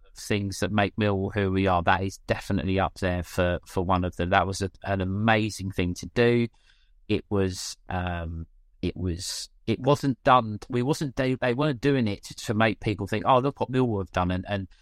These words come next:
they did it because they wanted to raise awareness for, for, for Headley Court and obviously the World War One, the World War One. Um, it was commemorative for the, I think, the start of World War One. I actually have, I have one.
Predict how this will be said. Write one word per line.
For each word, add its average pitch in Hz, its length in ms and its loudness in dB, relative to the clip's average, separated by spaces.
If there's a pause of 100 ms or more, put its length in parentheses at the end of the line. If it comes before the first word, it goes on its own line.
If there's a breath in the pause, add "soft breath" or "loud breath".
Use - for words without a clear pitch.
(160 soft breath)
they 110 220 2
did 123 160 2
it 98 140 0
because 95 260 -6
they 98 140 4
wanted 95 400 -2
to 98 80 -4
raise 92 260 4
awareness 90 560 0
for, 87 380 -6 (640)
for, 92 260 -2
for - 160 -2
Headley 95 280 0
Court 87 340 0
and 90 80 -2
obviously 87 240 -2
the 85 100 2
World 87 300 4
War 87 200 -2
One, 87 360 2 (1080)
the 101 80 0
World 98 200 4
War 92 220 2
One. 90 320 2 (260)
Um, 85 800 -4
it 98 100 -4
was 90 140 -6
commemorative 92 500 0
for 90 120 -4
the, 85 160 -6
I - 80 -12
think, 92 160 -6
the 101 60 -10
start - 260 2
of 87 80 -4
World 90 220 -2
War 87 160 -4
One. 92 260 0 (580)
I 120 120 8
actually 131 280 2
have, 127 240 4 (240)
I 117 80 4
have 123 240 2
one. 123 260 4